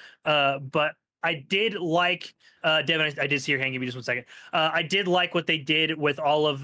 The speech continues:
uh, with all the other Transformers and bringing them in line with Bumblebee's new design.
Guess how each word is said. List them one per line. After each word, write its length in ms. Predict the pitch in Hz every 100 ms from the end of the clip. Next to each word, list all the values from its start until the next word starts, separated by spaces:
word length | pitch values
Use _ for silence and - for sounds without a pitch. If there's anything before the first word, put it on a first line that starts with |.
| -
uh, 180 | 147 139
with 120 | 143
all 180 | 160 170
the 100 | 160
other 240 | 151 147 139
Transformers 720 | 165 143 131 156 143 135 -
and 180 | 151
bringing 300 | 139 147 147
them 160 | 147 151
in 240 | 151 131
line 380 | 127 135 147 165
with 200 | 175 165
Bumblebee's 680 | 165 175 175 165 180 175 160
new 180 | 165 170
design. 640 | 165 156 156 156 160